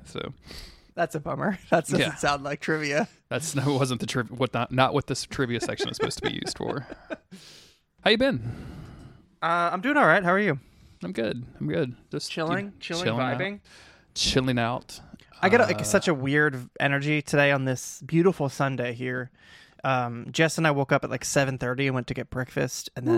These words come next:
Speaker 1: Oof.
Speaker 2: we went to a farm stand and a bookstore and <laughs> Bath and Body Works. <laughs>
Speaker 1: Okay.
Speaker 2: It's just, it's, and then we went for a walk. It, it was a very productive morning. And usually I don't get up on a weekend for a while.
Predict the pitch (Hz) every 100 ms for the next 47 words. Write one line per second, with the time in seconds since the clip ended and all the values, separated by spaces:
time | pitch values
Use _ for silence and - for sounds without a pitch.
0 | 123 131 - - _ - 131 117 127 127
1 | - - 135 120 - 123 123 135 127 -
2 | 127 127 123 123 - - 117 117 117 117
3 | 135 - - 139 135 131 127 123 127 127
4 | 131 127 120 - 139 _ _ 143 - 214
5 | 190 143 160 - 131 131 139 139 - -
6 | - - - - - - 262 277 - -
7 | 214 - - 220 - 247 277 233 175 -
8 | 180 180 180 165 131 131 151 160 165 175
9 | 175 190 165 151 160 165 190 190 208 151
10 | 143 - 143 135 135 135 117 - - -
11 | 160 196 214 165 156 147 135 135 - 139
12 | 131 135 127 117 110 - 131 123 117 123
13 | 117 98 101